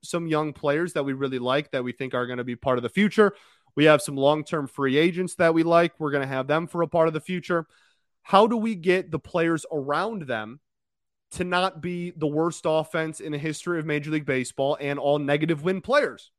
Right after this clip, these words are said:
How do we do that? Let's go to work." That's definitely a possibility too. And I, and I think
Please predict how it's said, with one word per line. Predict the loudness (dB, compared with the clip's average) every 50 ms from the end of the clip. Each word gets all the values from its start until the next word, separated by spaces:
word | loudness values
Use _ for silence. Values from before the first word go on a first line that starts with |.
| _ _ _
How | 2 2 2
do | 4
we | 2 0
do | 0 0 2 4
that? | 4 4 2 2 -2 _ _ _ _ _ _ _ _ _ _ _ _ _
Let's | 4 4 4 6 8
go | 8 10
to | 10 10
work." | 8 4 0 -4 _ _ _ _ _ _ _ _ _ _ _ _ _ _ _ _ _ _ _ _ _ 2
That's | 2 2 2 2
definitely | 2 0 0 0 -2 -4 -4 -4
a | -2
possibility | -2 -2 -4 -4 -4 -4 -4 -2 -2 -2
too. | -4 -4 -4 -4 -2
And | -2 -4
I, | -4
and | -2 0
I | 0 0 0
think | 0 0 -2 -2 -2 -4 -10